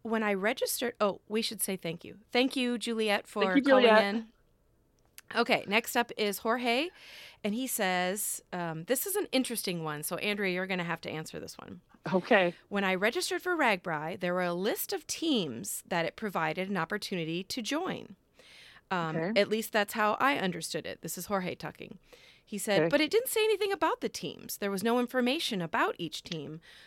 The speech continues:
Speaker 1: So my question is really twofold. I want to join a team, but I need information. I need to know where to find information about individual teams."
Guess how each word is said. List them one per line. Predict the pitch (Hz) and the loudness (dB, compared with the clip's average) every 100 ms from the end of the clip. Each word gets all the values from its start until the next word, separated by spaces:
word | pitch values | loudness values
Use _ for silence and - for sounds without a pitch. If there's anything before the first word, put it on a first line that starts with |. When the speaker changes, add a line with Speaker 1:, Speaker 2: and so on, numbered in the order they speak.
| - | -6
Speaker 1:
So | 302 | 0
my | 294 | 0
question | - 392 427 381 | 0 -2 0 -2
is | 339 269 | -2 -2
really | 277 269 | -2 -2
twofold. | - 320 381 - - - - - - - | -4 -2 -2 -4 -6 -8 -18 -20 -20 0
I | 226 | 2
want | 214 254 | 4 4
to | 339 | 2
join | 311 285 | 2 4
a | 285 | 2
team, | - 370 330 175 165 214 214 | 0 0 0 0 -2 -6 -6
but | - 202 | -2 0
I | 190 | 2
need | 170 180 | 0 -2
information. | 202 262 269 339 - 156 - - _ _ - | -2 0 0 0 -2 -6 -10 -18 _ _ -6
I | 196 | -4
need | 294 | -2
to | 359 | 2
know | 285 | 2
where | 220 180 | 2 2
to | 208 | 0
find | 220 208 | -2 -2
information | 202 190 202 175 156 - - | -2 -4 -2 -2 -4 -8 -8
about | 156 143 - | -4 -4 -4
individual | 190 190 175 175 175 | -6 -4 -6 -6 -8
teams." | - 165 - 82 - - | -8 -12 -14 -16 -14 -14